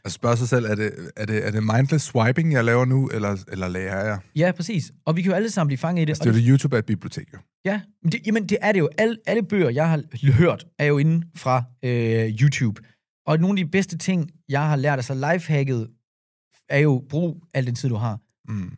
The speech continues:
Speaker 2: Kør bil, eller kør bus i skole. Jamen, du kan sidde og swipe til YouTube-videoer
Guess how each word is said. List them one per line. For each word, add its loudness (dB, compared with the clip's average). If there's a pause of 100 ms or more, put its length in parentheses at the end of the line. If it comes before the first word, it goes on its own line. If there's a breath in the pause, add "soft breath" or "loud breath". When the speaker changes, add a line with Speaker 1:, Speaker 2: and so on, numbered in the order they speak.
Speaker 2:
Kør 2
bil, 2
eller -2
kør 0
bus 2
i 0
skole. 0
Jamen, -2 (220 loud breath)
du -8
kan -2
sidde 0
og 2
swipe 2
til -2
YouTube-videoer 0